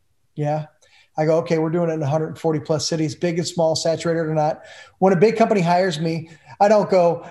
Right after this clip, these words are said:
"Well, I don't know if I can hit forty 'cause your market's saturated."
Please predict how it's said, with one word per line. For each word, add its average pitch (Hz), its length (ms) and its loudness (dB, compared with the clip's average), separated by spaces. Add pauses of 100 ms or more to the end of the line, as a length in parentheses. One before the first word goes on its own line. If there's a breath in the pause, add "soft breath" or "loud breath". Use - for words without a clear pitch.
(160 loud breath)
"Well, 233 400 4
I 226 140 2
don't 240 160 2
know 214 100 4
if 214 100 -2
I 202 120 4
can 180 160 0
hit 202 180 -2
forty 196 340 2
'cause 165 220 -2
your 175 140 -2
market's 165 520 0
saturated." 156 840 -2